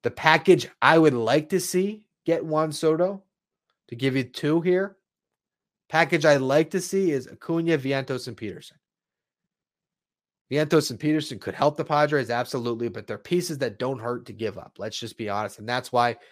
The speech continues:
those trades probably don't happen. But the Acuna piece hurts a lot, and that's why it, it should be enough, hypothetically.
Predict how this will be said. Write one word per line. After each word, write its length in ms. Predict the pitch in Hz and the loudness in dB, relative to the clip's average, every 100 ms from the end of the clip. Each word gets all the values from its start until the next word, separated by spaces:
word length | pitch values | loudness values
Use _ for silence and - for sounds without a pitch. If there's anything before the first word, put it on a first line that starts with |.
| _ | _
those 220 | 123 131 | -4 -4
trades 320 | - 120 110 - | -4 -6 -6 -10
probably 580 | - - 131 139 131 | -8 0 2 2 0
don't 240 | 117 113 101 | -4 -6 -6
happen. 300 | 113 110 104 | -10 -8 -8
But 140 | 120 | -4
the 120 | 143 | 0
Acuna 380 | 139 - 214 202 | 0 0 -2 -2
piece 260 | 151 143 - _ _ | 0 0 -2 _ _
hurts 240 | - 160 139 | 2 2 2
a 40 | |
lot, 240 | 139 143 127 | 4 4 2
and 80 | |
that's 200 | 131 135 | -2 -2
why 300 | 139 135 131 - | 2 2 2 -6
it, 140 | 156 156 | -10 -6
it 160 | 156 | -6
should 380 | - - 240 214 | -6 -6 -4 0
be 160 | 151 123 | 0 0
enough, 420 | 110 - - _ _ _ _ _ _ _ _ - | -4 -10 -14 _ _ _ _ _ _ _ _ 0
hypothetically. 800 | 156 123 - 110 - - - | 0 0 -4 -4 -6 -20 -20